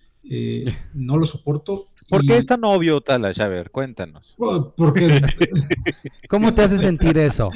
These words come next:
Speaker 1: <laughs> porque es rival divisional, hermano, nada
Speaker 2: ¿En
Speaker 1: más
Speaker 2: qué
Speaker 1: de
Speaker 2: parte de tu
Speaker 3: División.
Speaker 2: cuerpo lo sientes?
Speaker 3: A quienes me están escuchando, vieran la cara de,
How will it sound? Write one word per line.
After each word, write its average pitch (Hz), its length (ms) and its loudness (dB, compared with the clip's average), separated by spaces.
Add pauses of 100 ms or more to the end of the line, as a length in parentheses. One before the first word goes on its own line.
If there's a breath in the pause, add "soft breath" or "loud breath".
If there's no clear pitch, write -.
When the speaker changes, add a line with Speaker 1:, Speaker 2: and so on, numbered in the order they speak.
Speaker 1:
<laughs> - 160 -10
porque 185 260 2
es 226 180 2
rival 196 340 2
divisional, 165 920 0
hermano, 151 580 0
nada 147 280 -2
Speaker 2:
¿En 175 120 -4
Speaker 1:
más - 60 0
Speaker 2:
qué 202 100 4
Speaker 1:
de 147 60 -2
Speaker 2:
parte 147 200 4
de - 80 6
tu - 60 0
Speaker 3:
División. 165 260 0
Speaker 2:
cuerpo 165 180 2
lo 143 100 2
sientes? - 580 -8 (640)
Speaker 3:
A 123 120 -2
quienes 147 180 0
me 143 60 0
están 156 180 0
escuchando, 185 420 -2
vieran 170 240 2
la 160 120 0
cara 160 360 2
de, 165 140 2